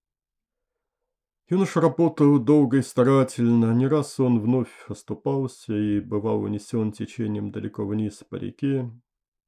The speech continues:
Не раз ударялся он о камни, не раз наглотался воды.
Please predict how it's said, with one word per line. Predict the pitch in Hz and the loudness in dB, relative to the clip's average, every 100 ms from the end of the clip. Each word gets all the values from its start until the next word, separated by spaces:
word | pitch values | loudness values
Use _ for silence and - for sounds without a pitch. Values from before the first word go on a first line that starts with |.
| _ _ _ _ _ _ _ _ | _ _ _ _ _ _ _ _
Не | 110 110 | -8 -2
раз | 117 113 - | 0 0 -4
ударялся | 107 110 131 113 - 107 | -4 -2 0 -2 -4 -6
он | 104 | -6
о | |
камни, | 104 - 147 131 120 117 117 107 _ _ | -6 -4 -4 -2 -2 -4 -6 -12 _ _
не | 104 104 | -8 -4
раз | 113 107 | -4 -6
наглотался | 110 101 107 117 110 104 - | -8 -6 -6 -4 -6 -6 -8
воды. | 104 107 117 139 127 | -6 -6 -4 -6 -6